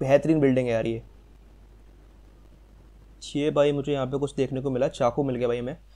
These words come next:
तो भाई यहाँ पे स्क्रू ड्राइवर मिला है, स्क्रू ड्राइवर हम लोगों ने यहाँ पे रख लिया है। ओके, इसको लेके चलते हैं अभी यहाँ से।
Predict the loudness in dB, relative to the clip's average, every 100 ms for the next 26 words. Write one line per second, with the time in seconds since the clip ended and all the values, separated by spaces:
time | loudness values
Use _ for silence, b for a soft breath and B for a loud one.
0 | -20 -20 2 2 4 2 2 -2 -2 2
1 | 6 8 8 6 2 2 4 4 4 2
2 | 0 2 2 4 4 4 0 -12 -20 -20
3 | -10 0 0 2 2 2 2 2 2 0
4 | 0 0 0 0 -2 -6